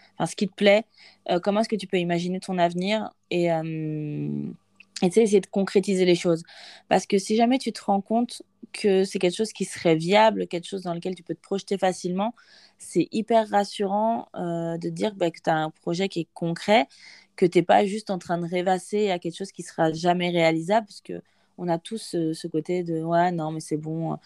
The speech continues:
je dis toujours un jour, mais c'est, je pourrais pas », ou, euh, ou, euh, « Ça rapporte pas assez, il y a pas assez de clientèle dans tel domaine », ou des choses comme ça. Et, euh, ou voilà, ou ça nécessite des formations. Enfin, vraiment, déjà, de voir si jamais c'est quelque chose de concret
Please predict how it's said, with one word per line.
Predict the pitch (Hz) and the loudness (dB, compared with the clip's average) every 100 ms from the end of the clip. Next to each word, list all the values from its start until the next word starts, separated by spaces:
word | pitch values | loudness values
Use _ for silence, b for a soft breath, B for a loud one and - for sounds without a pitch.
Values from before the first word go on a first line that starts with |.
| b b | b b
je | - | -8
dis | - | -4
toujours | 170 175 170 | 2 4 6
un | 165 | 6
jour, | 165 180 190 | 4 2 0
mais | 175 151 151 | 0 -2 -4
c'est, | - - | -6 -10
je | - | -10
pourrais | - 175 | 0 2
pas », | 170 180 180 185 185 180 185 | 4 4 4 2 0 -2 -2
ou, | 165 | -4
euh, | 156 156 _ _ _ _ _ | -8 -10 _ _ _ _ _
ou, | - 170 | -12 -6
euh, « | 156 | -6
Ça | - 165 | -2 -2
rapporte | 165 165 185 | -2 -2 -2
pas | 170 175 | 2 2
assez, | 185 - 196 | 2 -2 -2
il | 185 180 175 | 0 2 0
y | 170 | -2
a | |
pas | 151 160 | -4 -6
assez | 160 | -8
de | 160 | -12
clientèle | - 170 175 165 | -8 -8 -6 -4
dans | 165 | -4
tel | 170 170 | -2 -2
domaine », | 196 196 180 180 185 175 | 0 0 0 2 0 -2
ou | |
des | 160 | -6
choses | 156 156 | -6 -8
comme | 160 165 | -12 -2
ça. | 196 - b b b b b b - | 0 0 b b b b b b 4
Et, | 175 165 | 6 6
euh, | 156 | 4
ou | 156 | 2
voilà, | 156 175 196 | 2 2 2
ou | 170 156 | 0 -2
ça | 165 | -4
nécessite | 165 165 - - 175 | -4 -6 -10 -10 -2
des | 170 | -2
formations. | 185 175 202 214 202 | 2 2 2 0 -4
Enfin, | 196 180 - _ _ _ _ - - | -4 -4 -6 _ _ _ _ -20 -6
vraiment, | 190 190 240 | 2 4 6
déjà, | 202 180 220 | 4 4 4
de | |
voir | 185 214 | 4 2
si | - | 0
jamais | 180 165 | -2 -2
c'est | 190 - | -4 -4
quelque | - | -4
chose | - 185 | -4 -6
de | 196 | -4
concret | 185 - 175 170 214 220 220 | -4 -2 -4 2 4 6 4